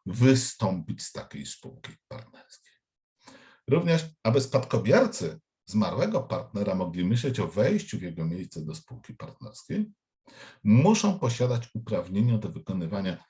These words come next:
tego konkretnego, wolnego zawodu, proszę państwa.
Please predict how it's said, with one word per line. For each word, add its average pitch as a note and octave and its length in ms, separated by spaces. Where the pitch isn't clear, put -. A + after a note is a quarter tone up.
tego B2 460
konkretnego, F2 1080
wolnego F2 840
zawodu, - 560
proszę - 320
państwa. - 400